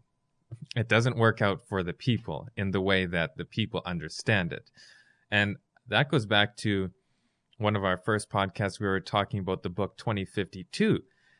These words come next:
because in that book, their agenda, and that's from the Club of Rome, is that everybody will have their basic income, their house, their everything. Everything will be the same. So you don't have to be jealous.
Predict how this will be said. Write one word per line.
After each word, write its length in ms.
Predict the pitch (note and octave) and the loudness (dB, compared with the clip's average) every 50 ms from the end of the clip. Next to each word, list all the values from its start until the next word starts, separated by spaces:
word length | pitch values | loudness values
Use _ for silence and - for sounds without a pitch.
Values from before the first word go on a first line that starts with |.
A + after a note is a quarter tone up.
| _ _ - | _ _ 0
because 520 | A2+ A2+ A2+ - A#2 A2+ A2 G#2 G#2 - - _ _ _ _ _ _ _ _ _ _ _ _ _ _ _ _ _ _ _ _ _ _ - | 0 0 2 4 4 4 4 2 0 -4 -10 _ _ _ _ _ _ _ _ _ _ _ _ _ _ _ _ _ _ _ _ _ _ -4
in 140 | G#2+ G2+ F#2+ | -2 0 2
that 280 | G#2+ C#3 F#3+ F3+ - | 4 2 2 2 0
book, 320 | A2 G2 F2+ F2 - - - _ _ _ _ _ _ _ _ G#2+ G2 - | 0 -2 -2 -2 -6 -12 -20 _ _ _ _ _ _ _ _ -20 -6 0
their 220 | A2 G#2+ A2+ A2+ | 4 4 6 4
agenda, 640 | G#2+ G#2 A2+ A#2 D3+ F3+ D#3 G#2+ E2+ E2 F2 F#2 - _ _ _ _ _ _ - | 4 2 2 2 2 2 2 2 0 0 -2 -4 -8 _ _ _ _ _ _ -8
and 100 | G2 F#2+ | -4 -2
that's 340 | F#2+ F#2+ - - - _ _ | -2 -2 -4 -8 -14 _ _
from 160 | - G#2+ F2+ F2 | -6 -4 -4 -4
the 80 | E2+ | -6
Club 320 | - - - A2+ G#2+ F2 F2 | -6 -4 -2 -2 -2 -2 -4
of 120 | D#2+ E2+ | -4 -2
Rome, 340 | G#2+ B2 G#2 E2 D#2+ F2+ - _ _ _ _ _ _ _ _ _ _ - - _ _ - - _ _ _ _ - | 0 0 0 0 -4 -6 -10 _ _ _ _ _ _ _ _ _ _ -20 -20 _ _ -20 -20 _ _ _ _ 4
is 440 | A#2 A2+ A2+ A2+ G#2+ G#2 - - _ _ _ - | 6 6 8 6 4 2 -4 -10 _ _ _ -2
that 340 | G2 G2+ F#2+ F#2 F2 - _ _ _ _ | 0 2 2 2 2 -2 _ _ _ _
everybody 440 | F#2+ F#2+ G2 G2 F2 A2 G#2 G#2 G#2+ | -4 -2 -2 -2 0 2 2 2 2
will 160 | G#2 G2+ F#2+ | 2 0 0
have 440 | F#2 - - F#2+ F2+ F2+ F2 E2+ F2 - _ _ _ | -2 -4 -4 -2 -2 -2 -2 -4 -8 -12 _ _ _
their 100 | D2+ D2+ | -8 -6
basic 460 | D#2 - D2 F2 - - G2+ F#2 - | -4 -4 -4 -6 -6 -8 -10 -8 -6
income, 480 | G2+ G2+ A2 A2+ B2 B2 C3 C#3 C#3 C#3 - _ | -6 -4 -4 -2 -2 0 0 0 0 -2 -4 _
their 160 | - F2+ D#2 E2+ | -4 -4 -4 -2
house, 460 | - - G#2 A#2 C3+ C#3+ C#3 - - | -2 0 2 2 2 2 0 -4 -6
their 160 | - E2 - - | -8 -8 -4 -4
everything. 500 | F#2+ G2 A2+ A#2 A2+ A#2 A#2+ A#2 A2+ - - | -4 -2 -2 -2 -2 -2 -4 -6 -6 -4 -4
Everything 380 | A2 B2 D#3 F3+ F3 - E3+ D#3+ | -4 -2 -2 -2 -2 -2 -2 -2
will 120 | D3+ D3 | -2 -2
be 140 | C3 C3 A#2+ | -2 -2 -4
the 120 | A2+ A2 | -4 -6
same. 520 | - - - - F#2 E2 D#2+ - - C3 - _ _ _ _ _ _ | -8 -8 -10 -10 -10 -10 -10 -12 -14 -18 -20 _ _ _ _ _ _
So 160 | - - B2+ A#2+ | -6 -2 0 0
you 60 | A#2 | 2
don't 160 | D#3+ F3+ G3 | 2 0 -2
have 100 | F#3 - | -2 -4
to 100 | - D#3 | -2 -2
be 100 | B2+ B2 | -2 -2
jealous. 640 | A#2 A#2 C#3 C#3+ D3 D3+ D#3 D3+ C#3+ - - - | -4 -2 0 0 2 2 2 2 0 -2 -6 -14